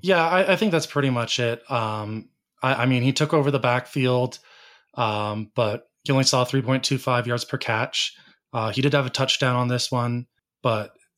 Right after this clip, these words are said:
it, I mean, this is, this is a Lamar Jackson-led, uh, offense, so there's really not going to be a lot, uh, coming out of this backfield. Kenyon Drake, uh, really not much of a thing unless your league somehow counts play fakes.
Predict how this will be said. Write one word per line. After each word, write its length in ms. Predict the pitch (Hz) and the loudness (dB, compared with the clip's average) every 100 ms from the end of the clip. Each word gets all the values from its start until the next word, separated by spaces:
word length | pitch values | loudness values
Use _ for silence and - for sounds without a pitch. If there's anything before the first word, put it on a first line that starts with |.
| _ _ _ _ - | _ _ _ _ -4
it, 300 | 151 127 _ _ _ _ - - | -2 -2 _ _ _ _ -10 -2
I 60 | |
mean, 180 | 147 139 | 2 4
this 220 | 147 139 | 4 2
is, 360 | 156 - - - _ _ 165 | -2 -4 -8 -10 _ _ -2
this 120 | 147 | 0
is 80 | 151 | 2
a 80 | |
Lamar 220 | 135 123 120 | 2 2 0
Jackson-led, 720 | 117 107 - 117 110 110 104 _ _ _ _ _ - | 0 -2 -4 -4 -4 -6 -10 _ _ _ _ _ -4
uh, 260 | 113 104 123 | -2 -2 -2
offense, 420 | 113 - 110 - | -4 -4 -4 -2
so 240 | - 113 | 0 -2
there's 220 | 110 113 143 | -2 -4 0
really 160 | 127 | 0
not 360 | 120 113 110 - _ 104 _ _ _ _ _ _ _ - | 2 2 0 -6 _ -20 _ _ _ _ _ _ _ 0
going 140 | 143 | 2
to 60 | 127 | 4
be 100 | 135 | 2
a 60 | |
lot, 380 | 131 127 135 - | 4 4 2 0
uh, 240 | 139 117 | -2 -2
coming 280 | 113 135 131 | -2 -2 0
out 80 | 127 | 0
of 60 | 131 | 0
this 140 | 127 | -2
backfield. 840 | 135 127 127 143 127 123 127 - - _ _ _ _ _ - | 0 0 -2 -2 0 0 -2 -6 -18 _ _ _ _ _ -2
Kenyon 320 | 147 135 135 | 2 4 4
Drake, 720 | 131 123 123 113 - - - - | 4 2 0 -2 -10 -14 -14 -8
uh, 380 | 110 104 101 - 127 | -6 -4 -8 -10 -4
really 220 | 123 113 | -2 0
not 220 | 107 117 | -2 -2
much 160 | 113 117 | -4 -4
of 60 | |
a 60 | 117 | -6
thing 440 | - 127 120 123 | -2 0 0 -2
unless 400 | 123 113 117 - | -2 -4 -4 -6
your 140 | 143 117 | -6 -4
league 260 | 120 113 | -4 -4
somehow 320 | - 123 117 117 | -4 -2 -2 -4
counts 380 | 123 117 - | -4 -4 -6
play 180 | - 120 | -4 -4
fakes. 460 | 117 127 127 - | 0 -2 -2 -6